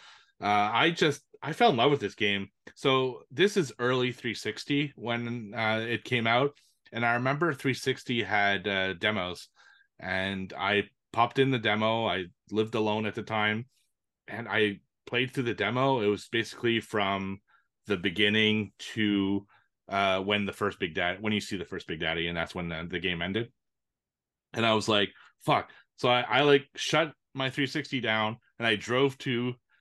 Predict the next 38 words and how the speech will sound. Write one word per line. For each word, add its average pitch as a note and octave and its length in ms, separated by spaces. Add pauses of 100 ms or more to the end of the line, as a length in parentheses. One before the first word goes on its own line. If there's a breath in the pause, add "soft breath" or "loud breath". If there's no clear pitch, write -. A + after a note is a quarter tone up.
(160)
you A2+ 80
know, G#2+ 240
like, G#2 260
uh, G2 360
GameStop G2+ 580
or G2+ 60
E G2 200
B F#2 100
Games F#2 340
or F2 60
whatever F2+ 280
it F#2 60
was F#2 120
called F2 340 (300 loud breath)
at G2 140
the - 80
time, A#2 320 (400 loud breath)
and G2 480 (260)
I F#2+ 120
wanted F#2+ 320
BioShock. A2+ 500
Now, G2+ 120
unfortunately, G#2 400
it G2 60
wasn't F#2+ 200
out B2+ 260 (100)
<laughs> - 100
'cause, - 300
you F2 120
know, D#2+ 140 (540 loud breath)
uh, E2+ 420
it F2+ 200
took G2+ 160
another F2 260
month, A2 300
but - 180
still, F#2+ 280
I F2+ 340